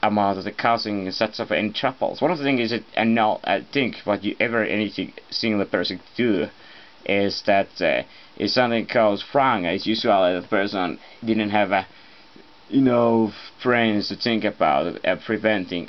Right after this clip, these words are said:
always checking and checking going around and different. And this is one of the things what really has to, something a lot of things to do about the, uh, and overall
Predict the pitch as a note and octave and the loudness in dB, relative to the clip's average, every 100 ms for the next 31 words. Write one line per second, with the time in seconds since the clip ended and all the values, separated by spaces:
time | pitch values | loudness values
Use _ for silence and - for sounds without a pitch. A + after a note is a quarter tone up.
0 | - G#2+ G2 G2 F#2+ - - - - G2+ | 2 2 4 0 -2 -10 -18 -20 -16 -4
1 | B2 A#2+ G#2 G2+ F#2+ F#2 G2+ G#2 F#2 A2 | -2 -2 -2 0 0 0 -2 -4 -2 0
2 | G2+ G#2 G#2 G#2+ F#2+ D#2 - C2+ - - | 2 2 2 2 2 -2 -6 -6 -6 -16
3 | - - - D#3 E3+ C#3 A2 B2 A2+ G2+ | -18 -20 -6 2 2 2 0 2 2 0
4 | F#2+ A2+ G2+ F#2+ F2+ F#2 G2+ A2 G2+ G2 | -2 -2 0 -2 -6 -6 -2 0 0 2
5 | G2 - - E2+ - - - - G2+ G2 | 2 0 -8 -10 -12 -16 -8 -4 -2 0
6 | G2 G2+ G#2 G2 - G2+ G2 - A2 G2 | 2 2 0 -4 -6 -6 -6 -2 0 0
7 | - F#2+ F2+ - F#2 - - - - - | 0 0 0 -4 -4 -6 -20 -20 -20 -20
8 | - - - D#2+ F#2 E2 D#2+ G2 - - | -20 -12 -4 0 0 0 -2 -6 -10 -6
9 | - G#2 G2 A2+ G#2 E2+ D#2 D2+ | -2 2 4 4 2 2 2 0